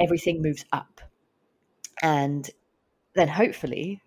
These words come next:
you know, everything's okay and you can drop your shoulders and you can take your breath back down into your belly and everything's fine. But for some people, that's not the case. There's, there,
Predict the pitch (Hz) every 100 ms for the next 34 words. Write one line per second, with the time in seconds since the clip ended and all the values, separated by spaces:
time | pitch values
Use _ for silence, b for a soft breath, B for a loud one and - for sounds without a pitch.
0 | - 156 139 165 151 151 151 143 135 -
1 | 120 127 151 135 131 - 135 139 139 -
2 | 135 - 127 120 135 156 147 123 123 -
3 | - - - 120 - 135 - 120 117 127
4 | 120 107 107 123 120 123 - - - 247
5 | 160 139 - - 147 151 139 - 127 -
6 | 170 196 143 - - - - - 208 151
7 | - 147 135 - 139